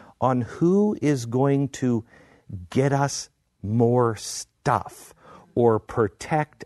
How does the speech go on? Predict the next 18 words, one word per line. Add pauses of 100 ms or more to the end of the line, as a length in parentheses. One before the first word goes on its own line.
our
stuff (560)
or, (1600)
that's
not
the
idea. (640)
Are
we
so
far
past (640)
the
idea
of
the
American
experiment